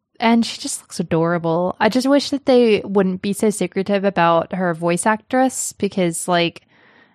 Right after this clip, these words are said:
it just seems weird. Like, I find it just really strange. I guess in a way, like, they're trying to protect the character so that you know the character more than you know the voice actor. And then also, I guess,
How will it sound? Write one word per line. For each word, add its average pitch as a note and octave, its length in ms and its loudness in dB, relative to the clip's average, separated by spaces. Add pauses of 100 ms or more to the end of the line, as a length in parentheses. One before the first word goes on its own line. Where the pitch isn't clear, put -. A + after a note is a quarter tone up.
it A3+ 120 2
just C4 180 0
seems F#4+ 260 4
weird. F3 640 4
Like, G3+ 200 2
I G#3+ 140 4
find B3+ 380 2
it C#4+ 120 2
just A3+ 200 -2
really F#3 580 0
strange. E3+ 920 -2 (520)
I G#3 100 2
guess C4 220 4
in D#4 80 2
a C#4 80 6
way, G3 480 6
like, F#3 320 2 (240)
they're F#3+ 220 2
trying F3+ 380 0
to - 100 -12
protect - 880 -2
the F3+ 120 0
character E3+ 680 -2
so - 180 -4
that C#3+ 120 -2
you F3+ 140 -2
know E3 180 0
the E3+ 120 -6
character E3+ 600 -2
more F3 220 -2
than E3 160 -4
you D#3+ 140 -4
know D#3+ 260 -2
the E3 260 -2
voice E3+ 360 -6
actor. D#3+ 440 -4
And E3 160 -2
then E3 120 -4
also, D#3+ 420 0
I D#3 80 -2
guess, D3+ 320 -6